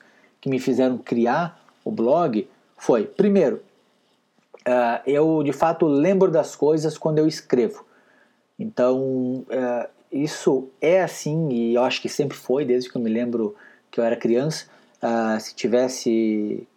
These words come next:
ah, algum teste, alguma prova na escola, ah, a forma de eu lembrar, ah, era escrevendo. Então, eu, durante a aula, fazia as minhas anotações, ah,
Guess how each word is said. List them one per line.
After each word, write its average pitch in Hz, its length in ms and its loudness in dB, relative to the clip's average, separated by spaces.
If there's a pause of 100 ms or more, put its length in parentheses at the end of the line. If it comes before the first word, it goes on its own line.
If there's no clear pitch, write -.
(160)
ah, 107 360 -8
algum 110 280 -6
teste, 123 500 -2
alguma 107 260 -2
prova 123 640 0 (320)
na 117 80 0
escola, 139 680 0 (280)
ah, 120 360 -2
a - 40 -4
forma 143 360 2
de 131 80 2
eu 143 60 4
lembrar, 131 640 0 (340)
ah, 117 420 0
era 131 560 0
escrevendo. 123 640 0
Então, 123 540 -2 (260)
eu, 113 320 -2
durante 123 520 -2
a 117 60 0
aula, 117 200 2
fazia 113 320 -2
as 110 80 -2
minhas 113 240 -2
anotações, 117 800 -2 (580)
ah, 101 440 -6